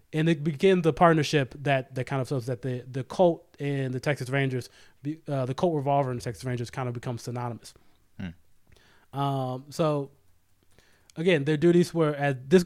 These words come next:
Speaker 1: at this time, the du-, the duties of the Rangers are to, um, to fight the Comanches and then fight Mexican robbers who attack whites.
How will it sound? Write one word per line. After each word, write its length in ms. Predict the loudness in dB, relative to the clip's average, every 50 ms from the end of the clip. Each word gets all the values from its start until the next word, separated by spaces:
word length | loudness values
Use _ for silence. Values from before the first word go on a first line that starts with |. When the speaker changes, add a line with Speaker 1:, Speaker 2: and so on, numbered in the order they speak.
| 2 -2
Speaker 1:
at 120 | -2 2 4
this 140 | 4 4 4
time, 260 | 4 4 4 4 2
the 80 | 0
du-, 220 | 0 2 2 2 2
the 200 | 2 0 0 2
duties 240 | 4 4 4 4 4
of 100 | 2 2
the 60 | 2
Rangers 320 | 0 0 0 -2 -4 -4
are 200 | -4 -4 -2 -2 -2
to, 440 | -2 -2 -2 -2 -2 -4 -6 -8 -10 _ _ _ _ _ -12
um, 380 | -10 -8 -8 -8 -10 -12 -16 -18 _ _ _ _ _ _ -10
to 80 | -6
fight 260 | 0 4 6 6 6
the 60 | 4 2
Comanches 640 | 0 2 2 2 0 -2 -2 -4 -4 -4 -6 -10 _ _ _ _ _ _ -8
and 160 | -4 -2 -2
then 120 | -2 -2
fight 300 | 0 2 2 2 2 0
Mexican 400 | -2 -2 -2 -2 -4 -4 -6 -4 -2
robbers 420 | 0 0 0 -2 -2 -6 -8 -8
who 120 | -6 -8 -6
attack 300 | -4 -4 -4 -4 -4 -4
whites. 460 | -4 -4 -6 -6 -10 -14 -16 -16